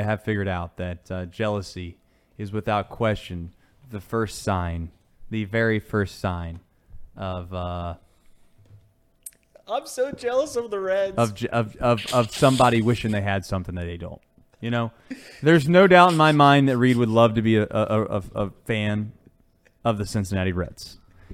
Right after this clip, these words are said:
Speaker 1: It's been proven time and time again. If you don't watch Reed, you don't know his shtick. He would love nothing more than to be a fan of the Reds. It just so happened that he accidentally made a mistake when he was younger in life, decided he was gonna root for the Cubs.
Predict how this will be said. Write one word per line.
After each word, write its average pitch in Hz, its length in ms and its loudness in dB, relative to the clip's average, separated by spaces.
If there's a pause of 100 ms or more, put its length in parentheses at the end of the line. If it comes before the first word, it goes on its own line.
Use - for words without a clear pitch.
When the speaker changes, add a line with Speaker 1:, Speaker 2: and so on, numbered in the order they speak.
(140)
Speaker 1:
It's 123 140 -4
been 143 160 -2
proven 160 340 0
time 131 220 2
and 123 100 0
time 113 220 -2
again. 101 320 -2
If 101 140 -6
you 117 80 -8
don't 139 240 -4
watch 123 280 -2
Reed, 120 240 -4
you 110 60 -4
don't 120 180 0
know 110 140 0
his 104 140 0
shtick. 107 320 -4
He 202 360 -8
would 180 220 -4
love 156 380 -4
nothing 151 420 -8
more 147 400 4
than 120 140 2
to 117 80 2
be 107 160 2
a - 20 -2
fan 98 260 -2
of 87 120 -6
the 90 60 -8
Reds. 87 440 -12 (100)
It 131 100 -2
just 180 260 2
so 175 140 6
happened 139 360 4
that 117 80 -2
he 143 140 -2
accidentally 127 420 0
made 117 160 2
a 117 60 0
mistake 110 480 -4
when 101 100 -6
he 107 100 -2
was 113 100 -2
younger 107 260 -4
in 95 100 -6
life, 95 240 -6
decided 110 300 -4
he 110 60 -6
was 107 100 -8
gonna 104 100 -8
root 104 160 -8
for - 60 -18
the - 80 -16
Cubs. 101 340 -4